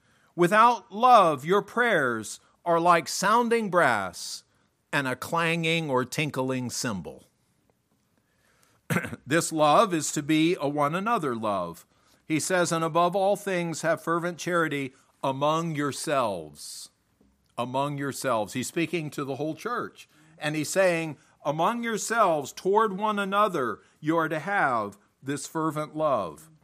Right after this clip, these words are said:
And so it is a one another love, a beautiful symphony of mutual and reciprocal love.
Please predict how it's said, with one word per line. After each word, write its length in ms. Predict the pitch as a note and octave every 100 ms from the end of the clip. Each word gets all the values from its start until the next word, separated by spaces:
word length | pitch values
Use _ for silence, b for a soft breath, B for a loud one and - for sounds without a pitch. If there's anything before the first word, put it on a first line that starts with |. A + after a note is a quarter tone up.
| b b b
And 180 | E3+ D#3
so 300 | - G#3 G#3
it 260 | F#3+ F#3
is 200 | F#3+ F3+
a 160 | F3+ E3
one 340 | D#3 F3 G#3
another 460 | A3+ G#3 G#3 F3+ D3+
love, 480 | C#3 B2+ A2+ G#2 - b b -
a 80 | C3+
beautiful 600 | B2 G3 B3+ B3 B3 A3+
symphony 960 | - A#3 A#3+ - D#3+ C#3+ C3 C3+ D#3+ b b b -
of 260 | D3+ C#3+
mutual 840 | G#3+ C4+ A3 - C#3 B2 B2 D#3+ b b -
and 200 | E3+ E3
reciprocal 960 | E3+ - A#3+ A3 E3 C3+ C#3 C#3 C3+ - -
love. 600 | C#3+ C#3+ B2 F#2 E2